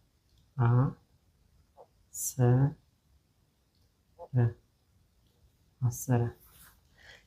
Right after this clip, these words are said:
ከዛ አረሰ፣ አረሰ፣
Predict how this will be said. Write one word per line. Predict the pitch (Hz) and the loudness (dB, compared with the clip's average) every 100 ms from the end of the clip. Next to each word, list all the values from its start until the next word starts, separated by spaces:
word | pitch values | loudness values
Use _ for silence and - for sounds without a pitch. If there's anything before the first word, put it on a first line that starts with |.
| _ - | _ 2
ከዛ | - 196 180 196 208 214 - _ _ 156 | 12 12 12 12 12 8 0 _ _ 6
አረሰ፣ | 180 156 156 147 135 117 - _ _ _ _ _ _ _ _ 143 | 6 6 2 2 -2 -6 -8 _ _ _ _ _ _ _ _ 2
አረሰ፣ | 147 156 156 135 127 117 139 156 - - 190 131 - _ _ _ _ _ _ _ _ _ - | 4 4 4 0 -2 -2 -2 -2 -10 -8 -4 -4 -8 _ _ _ _ _ _ _ _ _ -8